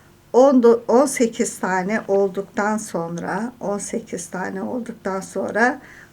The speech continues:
dokuz tanesi düz geliyor. Dokuz tanesi de ters olarak horoşa modelimiz geliyor. Ve koltuğa geldiğimizde dört ve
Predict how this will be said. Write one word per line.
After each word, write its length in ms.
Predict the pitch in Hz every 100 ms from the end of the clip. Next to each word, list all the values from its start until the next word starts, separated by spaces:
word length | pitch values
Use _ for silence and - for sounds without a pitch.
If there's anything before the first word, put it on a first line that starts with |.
| -
dokuz 420 | 208 208 - 220
tanesi 800 | - 190 180 180 220 - 214 220 180
düz 420 | 196 180 175 - - - _ _ -
geliyor. 640 | 180 233 240 262 233 254 - - - _ -
Dokuz 400 | 196 202 233 -
tanesi 680 | 190 185 175 175 175 175 175
de 240 | 233 277 - - _ _ _ _ _ _ -
ters 400 | 226 254 - -
olarak 560 | 202 214 196 180 180
horoşa 440 | 202 208 - 196 170
modelimiz 720 | 170 175 196 208 226 175 -
geliyor. 440 | 190 190 208 254 254 - - _
Ve 180 | 254 285
koltuğa 580 | - 262 247 - 226 202
geldiğimizde 1400 | 190 208 214 208 202 208 202 196 190 175 196 214 269 277 - - _ _ _ _
dört 540 | 240 262 294 - - -
ve 320 | 202 233 302